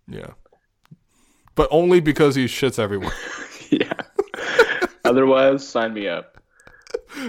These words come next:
Speaker 1: Okay. All right. Well, well, fine. I think that does it for the podcast. I think we have
Speaker 2: Thanks for having me
Speaker 1: thoroughly
Speaker 2: on, buddy.
Speaker 1: talked about, uh, the Raptors' problems. Yeah, for sure. Um, follow Wolf on, as always, on Twitter, at Joey underscore W. Um,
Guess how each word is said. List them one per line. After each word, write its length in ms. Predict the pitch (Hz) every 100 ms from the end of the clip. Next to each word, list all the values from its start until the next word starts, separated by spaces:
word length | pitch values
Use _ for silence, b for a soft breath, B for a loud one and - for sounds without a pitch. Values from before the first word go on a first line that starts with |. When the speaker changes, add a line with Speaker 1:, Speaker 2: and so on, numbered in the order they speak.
| -
Speaker 1:
Okay. 320 | 101 - 95 - _ _ _ B B -
All 60 | 151
right. 200 | 101 92 _
Well, 280 | 135 135 135
well, 160 | 123 127
fine. 180 | 139 127
I 60 |
think 160 | 139 127
that 100 | 113
does 140 | 113
it 20 |
for 80 | 104
the 60 | 95
podcast. 560 | 98 87 95 90 -
I 480 | _ _ _ _ _
think 120 | 127 120
we 40 |
have 80 | 123
Speaker 2:
Thanks 180 | 110 104
for 80 | 101
having 100 | 101 131
me 40 |
Speaker 1:
thoroughly 100 | 131
Speaker 2:
on, 60 | 131
buddy. 80 | 110
Speaker 1:
talked 240 | 107 104
about, 400 | 110 101 95 -
uh, 160 | 98 90
the 80 | 92
Raptors' 320 | 90 - -
problems. 420 | 90 92 98 - -
Yeah, 160 | 110
for 140 | - 101
sure. 340 | - 101 147 98
Um, 480 | 98 98 92 92 - B B B B - _ _ - -
follow 420 | - 110 113 117 - - _ -
Wolf 260 | 107 117 107
on, 220 | 107 107 101
as 120 | -
always, 380 | 95 101 104 -
on 180 | 101 98
Twitter, 340 | 98 110 - -
at 240 | 104 -
Joey 380 | 104 104 101 104
underscore 460 | 98 98 95 98 95
W. 400 | 98 98 107 127 b b b b b -
Um, 540 | 98 87 85 85 82